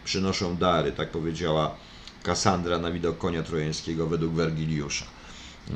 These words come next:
E, według Eneidy Wergiliusza, proszę państwa. No tak to jest. I, i pytanie jest w tej chwili proste. E,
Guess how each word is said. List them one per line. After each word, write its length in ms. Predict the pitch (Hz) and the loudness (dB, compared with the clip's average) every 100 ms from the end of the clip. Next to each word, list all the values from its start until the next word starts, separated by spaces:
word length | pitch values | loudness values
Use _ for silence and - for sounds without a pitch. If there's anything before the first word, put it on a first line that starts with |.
| 80 80 80 | 2 4 4
E, 40 | |
według 240 | 82 87 92 | 2 0 0
Eneidy 340 | 90 82 76 | 0 0 0
Wergiliusza, 640 | 71 73 65 65 65 - 65 | -4 -6 -8 -10 -10 -10 -12
proszę 160 | - | -12
państwa. 420 | - - - - 78 | -12 -12 -10 -8 -2
No 160 | 101 | -2
tak 260 | 104 135 120 | 2 0 4
to 120 | 120 | 4
jest. 400 | 95 - - - - | 4 2 -4 -6 -4
I, 220 | 113 117 113 - - - - - - - - - - - - - - - - - - - - - - - - - - - - - - - - - - - - - - | 0 2 0 -8 -18 -18 -18 -18 -18 -18 -18 -18 -18 -20 -20 -20 -20 -18 -18 -18 -18 -20 -18 -20 -18 -18 -18 -18 -18 -18 -18 -18 -18 -20 -18 -16 -16 -18 -18 -18 -10
i 100 | 120 | -4
pytanie 360 | 117 113 131 160 | 0 4 6 6
jest 180 | 156 117 | 6 4
w 40 | |
tej 120 | 127 | 2
chwili 280 | 120 143 139 | 2 2 2
proste. 460 | - 127 90 - - - - - - - - - - - - - | 4 4 4 0 -4 -12 -16 -20 -20 -20 -20 -18 -18 -16 -16 -14
E, 40 | - | 0